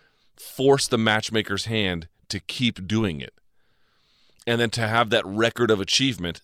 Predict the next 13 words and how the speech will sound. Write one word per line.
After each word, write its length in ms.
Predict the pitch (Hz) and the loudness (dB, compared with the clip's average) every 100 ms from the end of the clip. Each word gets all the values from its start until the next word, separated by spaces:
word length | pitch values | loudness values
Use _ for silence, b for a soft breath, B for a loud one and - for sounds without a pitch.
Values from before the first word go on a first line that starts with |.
| - | -12
that 200 | 90 101 | -4 -2
is 140 | 92 | 0
forcing 580 | - - 147 156 - 104 | -4 0 2 2 2 0
those 200 | 98 85 | 0 0
matchmakers 720 | 90 85 - 85 78 80 78 - b b b b b - | -2 -4 -4 -8 -6 -8 -8 -14 b b b b b -6
to 120 | 113 | 0
put 220 | - 147 | 4 4
them 160 | 131 110 | 4 2
in 80 | |
that 220 | 107 110 - | 2 0 -2
position 600 | 90 104 131 - 60 - _ _ _ _ _ _ 117 | -4 0 2 0 -4 -14 _ _ _ _ _ _ -4
is 160 | 113 | -4
crazy. 800 | - - 147 185 233 208 71 - | -4 -4 0 2 0 -4 -6 -14